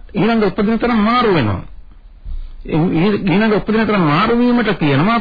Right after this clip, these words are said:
පටිසන්ධි කියලා හිත. පටිසන්ධි කියන වචනේදී මේ පටි කියන වචනයෙන් හඳුන්වනවා චුතියයි අර පටිසන්ධිය, සන්ධිස්ථානයයි කියන දෙක අතරත කිසියම්ම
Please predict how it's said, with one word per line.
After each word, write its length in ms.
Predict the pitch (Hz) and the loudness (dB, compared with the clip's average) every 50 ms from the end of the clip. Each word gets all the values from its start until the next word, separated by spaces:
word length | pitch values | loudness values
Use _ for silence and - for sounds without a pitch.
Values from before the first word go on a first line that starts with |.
| - - | -4 -4
පටිසන්ධි 960 | - 175 170 - - 226 220 - 202 190 185 185 180 147 113 127 151 214 220 214 | -4 -2 -2 0 0 0 0 2 0 0 2 2 0 0 0 0 2 2 0 0
කියලා 240 | - 196 160 147 123 | 0 0 2 2 2
හිත. 200 | 117 - - - - - - - - - - - - - - - - - - - - - - - - - - - - - | 0 -2 -4 -10 -10 -10 -12 -16 -18 -18 -20 -20 -20 -20 -20 -20 -20 -20 -20 -20 -20 -20 -20 -20 -20 -20 -20 -20 -20 -12
පටිසන්ධි 540 | - - 202 214 220 - 240 254 254 247 254 | -4 -2 -2 -2 0 0 0 2 2 2 2
කියන 160 | 226 233 214 | 2 2 0
වචනේදී 560 | 160 143 139 - 175 165 156 127 123 180 214 226 262 - - | 0 0 -2 0 0 0 0 0 0 0 0 -2 -4 -4 -2
මේ 200 | 147 139 185 202 196 - - | 0 0 0 0 -2 -4 -6
පටි 280 | - 165 175 - 240 226 | -4 -4 -2 0 -2 0
කියන 200 | 233 247 240 220 | 0 0 2 2
වචනයෙන් 480 | 190 175 151 - 156 135 127 135 185 214 233 285 - - - - | 2 0 0 0 0 0 0 0 0 0 0 -2 -4 -8 -14 -12
හඳුන්වනවා 760 | 151 147 131 165 220 196 160 123 110 104 117 147 196 220 233 311 285 - - - - - - - - - - - - | -4 -2 0 0 2 2 2 2 2 2 2 2 2 0 0 -2 -4 -6 -10 -16 -20 -20 -20 -20 -20 -20 -20 -14 -6
චුතියයි 680 | - 151 135 - - 202 202 220 233 233 247 254 254 254 330 - - - - - - - - - - - - - - - - - - - - - - - - - - - - | -4 -2 -2 -2 0 0 0 2 2 2 2 0 0 0 -2 -4 -10 -18 -20 -20 -20 -20 -20 -20 -20 -20 -20 -20 -20 -20 -20 -20 -18 -20 -20 -20 -20 -20 -20 -20 -20 -16 -6
අර 160 | - - 190 196 | -4 -2 -2 -2
පටිසන්ධිය, 720 | 190 - 151 - 202 185 - 233 226 220 220 208 226 208 208 180 - - | -2 -2 -4 -4 -4 -2 -2 0 0 2 0 2 2 0 0 -2 -4 -4
සන්ධිස්ථානයයි 1040 | - 143 147 165 196 180 208 214 - - - 233 214 208 208 214 208 202 202 202 | -2 0 0 0 0 0 0 -2 -2 -2 -4 -2 0 0 0 0 0 0 0 0
කියන 160 | 190 208 196 185 160 | 0 0 0 0 0
දෙක 200 | 127 139 131 139 151 - - | 0 0 0 0 -2 -4 -4
අතරත 400 | - 156 196 - 220 226 233 226 302 294 | -4 -6 -4 -2 -2 -2 -2 -2 -2 -2
කිසියම්ම 500 | - - 151 135 208 202 202 202 208 | -2 -2 0 0 0 0 2 2 2